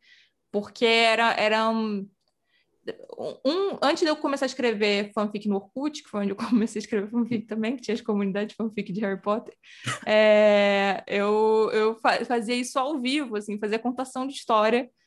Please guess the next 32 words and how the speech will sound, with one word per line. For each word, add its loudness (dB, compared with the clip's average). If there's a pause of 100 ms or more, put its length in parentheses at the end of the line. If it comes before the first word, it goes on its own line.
(240)
no 2
conservatório 0
de -2
música -2
que -8
eu -2
fazia -4
na -4
época, -8
porque -6
todo -2
mundo 0 (200)
gostava -2
de -8
Harry -6
Potter, -2 (360)
e -2
aí 0
na 2
hora 2
do 0
recreio -2
eu -12
ficava 0
inventando 0
história, -4 (480)
e 0
assim 0
eu 2
fiz -2
amigos, -2
então, -2